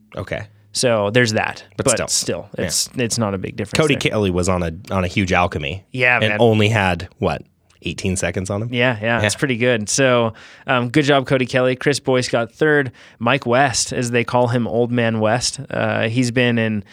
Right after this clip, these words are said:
Speaker 2: he's been around for, for quite a while, and you've seen him in Yeti videos, and they released the S B ninety-five.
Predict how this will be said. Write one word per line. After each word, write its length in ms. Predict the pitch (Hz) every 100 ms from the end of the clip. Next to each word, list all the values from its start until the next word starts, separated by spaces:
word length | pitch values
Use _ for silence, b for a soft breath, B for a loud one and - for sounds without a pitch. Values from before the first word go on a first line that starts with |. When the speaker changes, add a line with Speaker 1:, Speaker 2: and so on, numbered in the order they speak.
| B B
Speaker 2:
he's 140 | 135
been 100 | 127
around 200 | 113 110
for, 340 | 107 120 107 -
for 160 | - 113
quite 340 | - 131 127
a 60 | 113
while, 360 | 113 113 113
and 140 | 110 110
you've 160 | 110
seen 160 | - 113
him 120 | 107
in 100 | 104
Yeti 280 | 117 113 110
videos, 340 | 110 107 107
and 80 | 110
they 80 | 104
released 320 | 107 107 -
the 100 | -
S 160 | 110 -
B 240 | 123 113
ninety-five. 1300 | 107 98 98 110 113 110 107 107 120 160 233 -